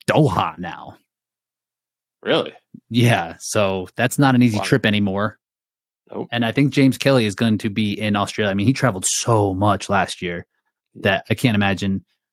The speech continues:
Speaker 1: an Australia to Chicago when he's
Speaker 2: Why
Speaker 1: gotta
Speaker 2: w-
Speaker 1: be eyeing up that apac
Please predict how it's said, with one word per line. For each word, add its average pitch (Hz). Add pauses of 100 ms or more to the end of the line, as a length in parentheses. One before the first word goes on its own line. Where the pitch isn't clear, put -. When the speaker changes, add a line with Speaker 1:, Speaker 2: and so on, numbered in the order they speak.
(180)
Speaker 1:
an 101
Australia 95
to 95
Chicago 92 (500)
when 95
he's -
Speaker 2:
Why 104
Speaker 1:
gotta 110
Speaker 2:
w- 104
Speaker 1:
be -
eyeing 95
up 87
that 92
apac 95